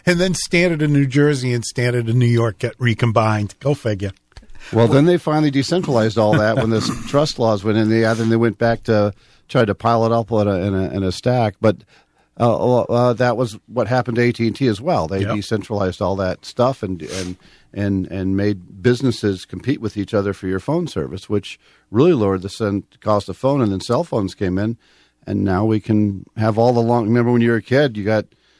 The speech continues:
Speaker 2: sent to your room for a week if you made a long distance phone
Speaker 1: <laughs>
Speaker 2: call,
Speaker 1: Oh, yeah.
Speaker 2: and now kids can f-, call grandma anytime they want to, and that's because of competition and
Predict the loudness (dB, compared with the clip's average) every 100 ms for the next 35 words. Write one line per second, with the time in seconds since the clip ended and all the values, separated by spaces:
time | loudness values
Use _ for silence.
0 | _ -2 0 0 2 2 0 0 2 2
1 | 0 -2 -2 0 2 4 4 2 0 -4
2 | -2 0 0 0 0 2 0 2 2 2
3 | -2 -8 -20 _ _ _ _ _ _ -6
4 | -4 -4 -4 -6 -2 2 2 2 0 2
5 | 0 2 2 2 2 0 -4 -4 -2 0
6 | 0 -2 -2 -4 0 0 0 2 2 0
7 | -4 -6 -6 -4 -4 -6 -6 -8 -8